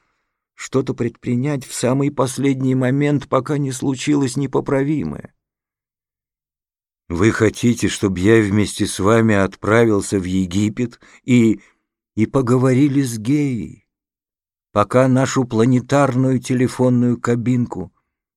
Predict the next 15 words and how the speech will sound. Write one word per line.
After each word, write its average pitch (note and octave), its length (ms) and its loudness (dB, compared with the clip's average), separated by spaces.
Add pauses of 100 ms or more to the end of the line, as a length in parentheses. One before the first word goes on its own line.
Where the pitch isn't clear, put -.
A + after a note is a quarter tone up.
не F#2+ 160 0
стерли B2 480 -2
с - 140 -12
лица G2+ 360 -6
Земли?» G2+ 520 -8 (1500)
Он G#2 160 0
молча A2 400 2
шагал A2+ 420 2
вперед, A2+ 640 0 (440)
в - 160 -18
плену A2+ 360 2
размышлений, A2 840 0
затем G2+ 420 -2
остановился. F#2+ 800 -4 (2000)
Сожалею, F2+ 960 -2